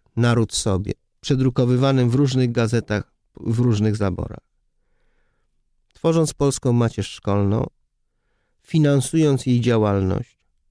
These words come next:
naród buduje sobie przyszłość.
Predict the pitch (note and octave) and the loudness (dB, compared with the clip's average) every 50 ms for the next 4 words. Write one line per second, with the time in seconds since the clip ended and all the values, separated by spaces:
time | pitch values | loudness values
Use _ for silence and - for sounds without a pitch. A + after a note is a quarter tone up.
0 | _ _ _ _ _ _ _ _ _ _ _ _ _ _ - G#2 G#2+ A#2+ B2+ C3+ | _ _ _ _ _ _ _ _ _ _ _ _ _ _ -2 0 2 2 2 2
1 | D3 D#3 D3+ - _ _ _ _ _ _ _ _ _ _ _ - A#2+ A#2+ A#2+ A#2+ | 2 0 0 -2 _ _ _ _ _ _ _ _ _ _ _ -6 -2 0 0 2
2 | B2 C#3+ C#3 B2 A2 G2+ - - F#2+ F#2+ F#2+ F#2+ F#2 G2 - _ _ _ _ _ | 2 4 4 4 2 2 0 -2 -4 -4 -4 -2 -4 -6 -6 _ _ _ _ _
3 | _ _ _ - - A#2+ G#2+ - - - G2+ _ _ _ | _ _ _ -8 -6 -6 -6 -6 -10 -18 -20 _ _ _